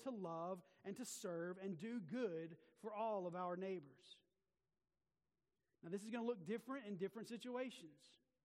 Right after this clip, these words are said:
But when we are presented with opportunities to show love, we must obey that command. So as we have this mid-year evaluation, so to speak, when we look back on where we've been or even this past week,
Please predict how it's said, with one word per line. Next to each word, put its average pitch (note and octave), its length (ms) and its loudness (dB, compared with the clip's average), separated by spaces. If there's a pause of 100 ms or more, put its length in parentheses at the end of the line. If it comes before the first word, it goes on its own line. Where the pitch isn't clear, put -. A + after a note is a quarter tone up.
(720)
But G3 140 2
when G#3+ 160 4
we A#3 140 4
are C4+ 100 4
presented C4 480 2
with A#3 180 0
opportunities B3 600 0
to A3 100 -6
show B3 360 0 (120)
love, G3 420 2
we A#3 160 0
must A3+ 500 0
obey G#3 400 2
that E3 220 -6
command. F#3 300 0 (3250)
So F3 80 -2
as E3+ 120 -2
we F#3+ 140 2
have A3+ 260 2
this G3+ 320 -2 (720)
mid-year F#3+ 540 2
evaluation, E3+ 800 2
so D#3+ 140 0
to D3+ 80 -2
speak, F3 240 -4
when F3+ 100 0
we F#3 80 4
look G3 200 2
back G3 280 2
on F3+ 220 -2 (200)
where G#3+ 200 6
we've E3 340 -2
been G3+ 220 2
or F#3+ 120 4
even G3+ 180 2
this G3+ 140 0
past A#3 340 0
week, B3 280 2